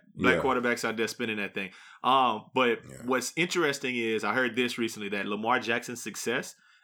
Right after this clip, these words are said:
Speaker 1: is going to, and, and what's very interesting about that is that that's Baltimore, and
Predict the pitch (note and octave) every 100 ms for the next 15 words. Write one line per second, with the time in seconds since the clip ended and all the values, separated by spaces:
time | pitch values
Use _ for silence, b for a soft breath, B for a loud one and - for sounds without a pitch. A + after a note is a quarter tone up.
0 | _ B2+ G#2 G2+ A2+ B2 B2 A#2+ B2 G#2+
1 | - C3 C3+ C#3+ C3 A#2+ D3 C#3+ - _
2 | b - G#3+ A3+ F3+ F3+ E3 D3 C3+ B2+
3 | A2+ G2 G2+ F#2+ F#2 - G2+ F#2 - _
4 | _ _ _ _ _ _ - B2+ F#3+ B2+
5 | B2+ B2+ - G#2+ F#2+ F#2+ - _ C3+ B2+
6 | G#2